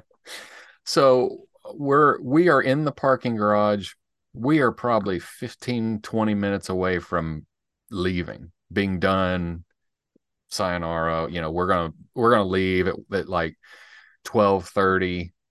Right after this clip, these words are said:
um, Central Time and be back home before four o'clock. And I close the trunk of my daughter's car, and she's like, "Oh, my, my keys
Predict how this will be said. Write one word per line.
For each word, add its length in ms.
um, 420
Central 400
Time 640
and 360
be 140
back 280
home 580
before 460
four 300
o'clock. 600
And 760
I 140
close 520
the 100
trunk 400
of 120
my 140
daughter's 360
car, 440
and 120
she's 180
like, 160
"Oh, 480
my, 180
my 200
keys 600